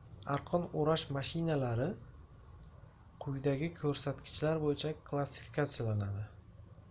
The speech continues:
Avtomatlashtirish darajasi bo'yicha arqonni o'rash mashinalari va arqon o'rash avtomatlari. Ikkinchidan, o'rama turi bo'yicha katetsimon va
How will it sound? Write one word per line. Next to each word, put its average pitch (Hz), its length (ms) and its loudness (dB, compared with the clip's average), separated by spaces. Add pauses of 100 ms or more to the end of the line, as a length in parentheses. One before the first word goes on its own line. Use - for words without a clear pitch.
(500)
Avtomatlashtirish 151 1040 2
darajasi 151 580 4
bo'yicha 131 420 2 (1200)
arqonni 151 540 0
o'rash 131 360 2
mashinalari 165 680 2
va 156 160 4 (140)
arqon 143 560 0
o'rash 147 420 2
avtomatlari. 110 800 -2 (1400)
Ikkinchidan, 147 600 -2 (560)
o'rama 160 460 6
turi 165 280 2
bo'yicha 127 460 2 (1800)
katetsimon 143 880 -2
va 143 160 0